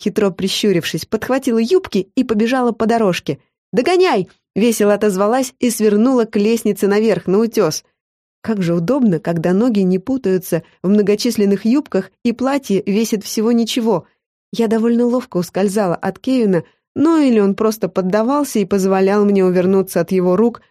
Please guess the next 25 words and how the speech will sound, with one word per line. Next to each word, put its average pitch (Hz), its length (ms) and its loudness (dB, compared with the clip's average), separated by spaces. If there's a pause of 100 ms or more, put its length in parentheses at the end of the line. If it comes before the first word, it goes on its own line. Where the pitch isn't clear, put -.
(200)
но 262 200 2
до 240 120 0
ступенек 240 580 -2
я 220 280 0
добраться 185 560 -2
успела. 135 520 -4 (840)
А 180 100 0
вот 160 180 -2
дальше 202 360 -2
зачем-то 196 400 -2
решила 208 360 0
обернуться 233 540 0
и 214 40 -4
посмотреть, 254 560 -2 (240)
как 247 200 0
далеко 277 380 0
опередила 202 560 0
Кевина. 165 480 -2 (540)
И 190 100 0
нога, 202 340 0
подвернувшись, 226 1040 0 (440)
соскользнула 269 880 0
с - 100 -8
влажного 214 460 0
камня. 180 480 0